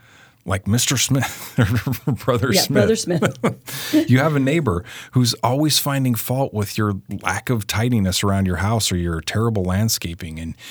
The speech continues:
Speaker 1: and you take ownership over their feelings. But under stewardship focus, you're gonna recognize that that home is the Lord's home, and you're going to follow the Spirit about how He wants you to take care of it.
Speaker 2: Now, I've got a really good example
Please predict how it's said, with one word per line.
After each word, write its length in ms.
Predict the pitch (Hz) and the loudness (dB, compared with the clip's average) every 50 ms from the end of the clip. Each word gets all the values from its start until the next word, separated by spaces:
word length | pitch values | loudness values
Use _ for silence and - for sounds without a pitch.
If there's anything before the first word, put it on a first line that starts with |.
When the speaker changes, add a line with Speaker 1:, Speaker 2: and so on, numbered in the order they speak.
| - - | -8 -2
Speaker 1:
and 100 | 120 120 | 0 2
you 80 | 131 131 | 2 0
take 300 | - - 156 139 - - | 0 -2 -4 -4 -2 -2
ownership 540 | 127 151 175 185 143 - - 101 92 - - | 0 0 0 0 -2 -2 -2 -4 -4 -4 -2
over 500 | - 107 104 104 107 104 107 104 104 104 | -2 -2 0 0 0 0 2 0 0 0
their 160 | 101 107 104 | 0 -2 -2
feelings. 680 | - - 123 139 180 185 113 87 - - - - - - _ - - - - - - - | -2 -2 -2 -2 0 -2 -2 -4 -4 -4 -4 -4 -6 -8 _ -20 -20 -20 -20 -20 -18 -6
But 140 | - 120 123 | -4 -2 0
under 240 | 139 147 147 147 123 | 0 0 0 0 0
stewardship 760 | - - - - - 165 202 226 196 - - - 110 - - | 0 0 0 0 0 0 0 0 0 0 0 0 -2 -2 -4
focus, 600 | - - 92 90 - - 101 139 - - - - - - - - - - - - - | -4 -4 -4 -4 -2 -4 -4 -2 -2 -2 -4 -4 -8 -14 -20 -20 -20 -20 -20 -16 -4
you're 120 | - 135 147 | -2 -2 0
gonna 200 | 165 180 170 143 | 2 0 0 0
recognize 680 | 120 113 135 143 - 143 131 127 117 110 101 - - | 0 0 0 -2 -2 -2 -2 0 0 0 0 0 0
that 140 | 104 95 - | -2 -2 0
that 100 | 131 139 | -2 -4
home 480 | - - - - - 143 165 165 151 | -4 -6 -6 -4 -2 0 0 0 0
is 180 | - 107 98 - | -2 -2 -2 -2
the 120 | - 101 | -2 -2
Lord's 480 | 90 90 87 101 123 143 147 123 110 - | -4 -4 -4 -4 -2 -2 -2 -2 -4 -6
home, 380 | - - 92 80 71 76 92 - _ - - - - | -6 -6 -6 -6 -6 -10 -14 -18 _ -20 -20 -8 -2
and 160 | 107 104 101 | 0 2 2
you're 100 | 117 131 | 2 2
going 320 | 135 - 156 165 165 160 131 | 2 0 0 0 0 0 0
to 80 | 117 | -2
follow 380 | - - - 107 101 110 117 120 | -4 -2 0 0 2 2 2 0
the 120 | 110 98 | 0 0
Spirit 480 | - - - - - 92 101 127 - - | 0 -2 -2 0 0 0 0 -2 -2 -4
about 340 | 110 98 95 98 95 95 - | -6 -4 -2 -2 -2 -2 -4
how 300 | - - - 110 107 98 | -6 -4 -2 -2 -2 -2
He 400 | - - - - - - 156 165 | -4 -8 -10 -8 -4 -2 -2 0
wants 380 | 151 127 101 92 90 - - | 0 0 0 -2 -4 -4 -4
you 60 | 95 85 | -4 -4
to 100 | 80 - | -4 -4
take 240 | - - 90 76 | -6 -6 -6 -6
care 220 | - - - 78 71 | -8 -8 -8 -8 -8
of 120 | 69 67 | -10 -12
it. 280 | - - - - - - - - - - - - - - - _ _ - - - _ _ - | -14 -14 -14 -16 -16 -16 -20 -20 -20 -20 -20 -20 -20 -20 -20 _ _ -20 -20 -20 _ _ -2
Speaker 2:
Now, 160 | 247 214 - - | -2 -2 0 0
I've 200 | 214 226 240 254 | 0 0 2 2
got 160 | - 294 240 | 2 2 2
a 60 | 226 | 2
really 280 | 202 196 247 247 247 220 | 2 2 2 2 2 2
good 180 | 165 185 165 160 | 0 0 -2 -2
example 720 | 160 147 143 165 156 147 139 139 151 151 156 185 196 | -2 -2 -2 -2 -2 -2 -4 -4 -2 -2 -2 -2 -2